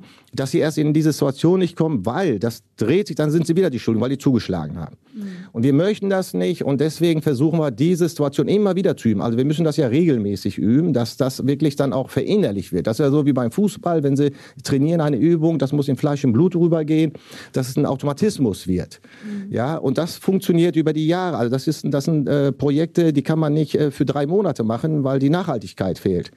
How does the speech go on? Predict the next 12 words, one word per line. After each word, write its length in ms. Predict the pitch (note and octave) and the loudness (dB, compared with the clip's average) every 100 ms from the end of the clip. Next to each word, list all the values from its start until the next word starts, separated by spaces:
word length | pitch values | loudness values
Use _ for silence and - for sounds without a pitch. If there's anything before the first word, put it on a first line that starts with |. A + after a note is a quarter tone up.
| _ - | _ -10
Mhm. 260 | A3+ G#3 | -8 -4
Wir 100 | A#2 | 0
müssen 220 | D3 D3 C#3+ | 0 2 0
dauerhaft 440 | F3 F3+ B2+ A#2 | 0 -2 -4 -4
miteinander 580 | A#2+ B2+ A2+ B2 D#3+ F3+ | -2 -2 0 0 0 0
und 160 | D#3 | -2
ein 100 | C3+ | -2
Schneeballsystem, 920 | B2+ C#3+ F3+ G3 F#3+ F3 - F3+ E3+ - | 0 2 2 0 -2 -2 0 0 0 0
äh, 200 | D#3+ D#3 | -2 0
Effekt, 420 | D#3 - D#3+ - | -2 -2 -2 0
äh, 260 | D#3 D#3 D3 | 2 2 2
bewirken, 480 | D3+ C#3+ D#3+ D#3 | 2 2 2 0